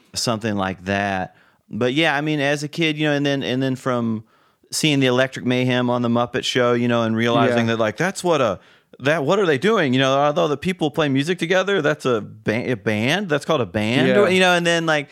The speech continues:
Speaker 1: and then being a kid, and when I was, like, in seventh or eighth grade, R E M was hitting really big, you know, with A-, Out of Time was hitting really big,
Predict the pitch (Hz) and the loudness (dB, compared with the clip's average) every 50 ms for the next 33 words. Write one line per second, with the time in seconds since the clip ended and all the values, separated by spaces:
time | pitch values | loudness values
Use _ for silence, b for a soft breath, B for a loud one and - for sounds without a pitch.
0 | B B B B B - 151 170 180 185 170 185 175 160 156 - - 180 185 196 | B B B B B -2 0 2 2 2 2 2 2 0 -2 0 -2 0 0 0
1 | 185 165 147 147 B B B B B B - 135 139 139 139 127 - 135 135 131 | 0 -2 -4 -4 B B B B B B -2 0 0 0 -2 0 -2 -2 -2 -2
2 | 135 123 - - 135 131 131 127 - 135 131 131 131 - - 139 135 139 151 151 | -4 -2 0 0 0 0 -2 -2 -2 -2 -2 -2 -4 -4 -4 -2 0 0 -2 -2
3 | 147 139 - _ - _ _ - 120 127 131 131 131 131 131 135 143 143 143 131 | -4 -6 -10 _ -20 _ _ 0 0 2 2 2 0 0 0 0 0 0 -2 -2
4 | - 151 147 143 147 143 147 143 143 135 120 139 135 135 143 143 135 135 139 143 | 0 0 0 2 2 0 0 0 -2 -2 0 0 0 2 0 -2 -2 -2 -2 -2
5 | 139 135 127 127 120 - - - - - 123 131 139 131 123 - - 143 135 135 | -2 -2 -2 -2 -4 -4 -4 -10 -8 -4 -2 -2 -2 -2 -4 -6 -4 -2 0 0
6 | 139 139 143 139 131 147 147 139 143 139 139 131 123 135 135 131 135 135 135 131 | 0 -2 -4 -6 -4 -4 -4 -2 -2 -2 -4 -4 -2 -2 -2 0 0 -2 -2 -4